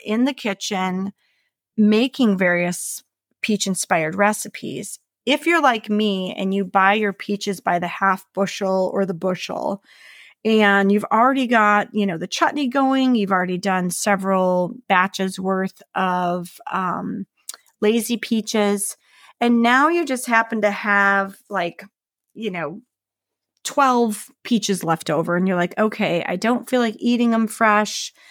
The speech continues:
I've already made enough chutney. I really don't need any more sliced peaches."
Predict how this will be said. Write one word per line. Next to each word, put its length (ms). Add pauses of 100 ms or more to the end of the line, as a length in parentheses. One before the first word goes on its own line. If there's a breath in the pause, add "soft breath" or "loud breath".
(240 loud breath)
I've 100
already 260
made 280
enough 480
chutney. 640
I 40
really 280
don't 160
need 160
any 180
more 220
sliced 500
peaches." 640